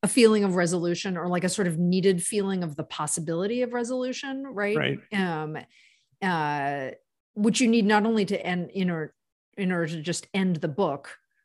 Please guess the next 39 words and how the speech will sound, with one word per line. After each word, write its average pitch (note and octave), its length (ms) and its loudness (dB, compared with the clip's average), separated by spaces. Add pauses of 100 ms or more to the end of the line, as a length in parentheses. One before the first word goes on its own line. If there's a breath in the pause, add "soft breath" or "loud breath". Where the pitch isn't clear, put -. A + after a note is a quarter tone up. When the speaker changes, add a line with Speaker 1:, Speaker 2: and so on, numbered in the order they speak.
(160)
Speaker 1:
but F#3+ 160 2
you G3+ 120 2
need G3 200 4
it F3+ 200 2
in F#3 180 0
order F3 220 0
to E3 140 -4
suggest D#3 920 -2
that, D#3+ 180 -6
like, D3+ 260 -6
there D3+ 140 -2
could D#3 220 -8
be D3 140 -2
respite C#3 580 -6
from C3 520 -8 (1500)
the E3+ 100 -6
struggle, A#3 680 -4
right? G#3+ 320 -4 (140)
You G#3 140 0
know, F3 360 -4
I G#3+ 60 0
mean, G#3 180 2
so A3 200 4
it G3+ 60 0
can A3 160 0
look C#4 240 0
like F#3+ 220 0
the E3 240 0
avoiding E3 560 -2
of, D#3 380 -6
or D#3+ 80 -6
the D3+ 120 -6
denial D3+ 680 -6
of, D3 280 -6
or C#3+ 60 -8
the C#3 100 -10
stepping D3 420 -8
away C#3 440 -6
from G3+ 680 -4